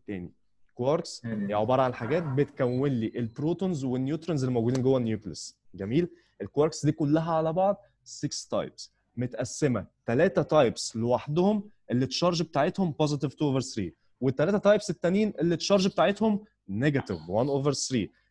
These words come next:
Speaker 1: أساميهم إيه؟ ال positive two over three اسمهم أب أو توب أو تشارم، بس الاسم اللي أنا بستخدمه دايمًا هو أب. والتلاتة، والتلاتة التانيين اللي التشارج بتاعتهم negative one over three واسمهم داون أو بوتوم أو سترينج، والاسم اللي دايمًا بستخدمه هو داون.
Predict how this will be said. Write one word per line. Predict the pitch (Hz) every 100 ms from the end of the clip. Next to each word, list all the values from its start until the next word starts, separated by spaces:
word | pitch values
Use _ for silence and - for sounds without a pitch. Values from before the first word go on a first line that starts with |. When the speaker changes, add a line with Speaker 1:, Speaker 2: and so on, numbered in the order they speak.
| -
Speaker 1:
أساميهم | 135 - 151 185 196 165
إيه؟ | 156 117 - 131
ال | 127 165
positive | 165 175 160
two | 135 170 156
over | 151 -
three | 143 127
اسمهم | - 156 156
أب | 165 135 -
أو | 117
توب | 117 180 175
أو | 147
تشارم، | 139 - 131 113
بس | 110 -
الاسم | 135 156 160
اللي | 165
أنا |
بستخدمه | 165 - 143 165 165
دايمًا | 185 190
هو | 160 135
أب. | 165 - _ _ _ _ - - _ -
والتلاتة، | 113 - 139 165 170 139
والتلاتة | 120 120 - 160
التانيين | 170 - 156 151 101 - _ _
اللي | 107
التشارج | 110 160 151
بتاعتهم | 151 151 156 113 120
negative | 135 135 135
one | 147 147
over | 147
three | - 185
واسمهم | 156 - 160 160 131
داون | 151 123 107
أو | 117
بوتوم | 113 165 185
أو | 151
سترينج، | 151 - 147 113 110
والاسم | 104 135 151
اللي | 135
دايمًا | 147
بستخدمه | 151 143 143 143 180
هو | 160 147
داون. | 139 135 95